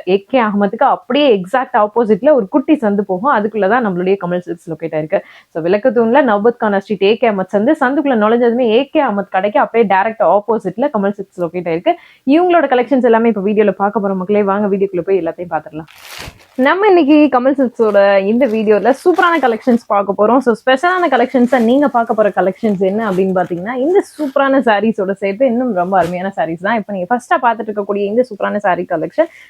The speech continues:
ஒரு சூப்பர் காட்டன் saree கலெக்ஷன். இந்த காட்டன் சேலையோட ரேட் கேட்டீங்கன்னா அசந்து போயிருவீங்க. நல்ல சூப்பரா உங்களுக்கு வந்து பாத்தீங்கன்னா, ஹேண்ட்லூம் டைப்ல உங்களுக்கு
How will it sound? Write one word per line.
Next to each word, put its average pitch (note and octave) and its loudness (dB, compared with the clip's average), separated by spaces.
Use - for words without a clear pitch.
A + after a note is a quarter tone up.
ஒரு G3+ -4
சூப்பர் D#4+ 0
காட்டன் A3+ 0
saree F#3 0
கலெக்ஷன். F3+ 0
இந்த F4+ 4
காட்டன் C#4+ 0
சேலையோட G#3+ 2
ரேட் A#3+ 2
கேட்டீங்கன்னா F#3+ -2
அசந்து G3 -4
போயிருவீங்க. D#3+ -4
நல்ல G3+ 0
சூப்பரா A3+ 0
உங்களுக்கு G3+ 0
வந்து A#3 2
பாத்தீங்கன்னா, G3 -2
ஹேண்ட்லூம் C4 0
டைப்ல G3+ 0
உங்களுக்கு E3 -2